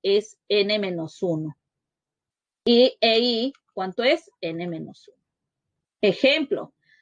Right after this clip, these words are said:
setecientos cincuenta y tres menos trescientos cincuenta y siete. Si restamos, nos da trescientos noventa y seis. Nótese, el dígito central, nueve.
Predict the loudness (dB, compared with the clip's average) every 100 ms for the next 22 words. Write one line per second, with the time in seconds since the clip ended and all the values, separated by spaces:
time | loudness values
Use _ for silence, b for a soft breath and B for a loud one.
0 | _ 0 2 4 2 2 -4 0 -2 0
1 | 0 0 0 -2 0 0 2 2 0 0
2 | -4 -4 -4 -2 -6 -4 -6 -4 -4 0
3 | 2 2 4 0 0 -6 -2 0 2 2
4 | 2 2 2 2 -2 -2 -10 -10 -4 0
5 | 2 0 -4 _ _ _ -8 -2 -2 2
6 | 0 2 0 -2 -2 -4 -6 -8 -8 -8
7 | -12 -14 _ _ b b 2 6 6 6
8 | 2 2 4 2 2 2 2 2 2 2
9 | 2 0 0 -2 -4 0 2 4 2 _
10 | -14 -10 -6 -4 -4 -8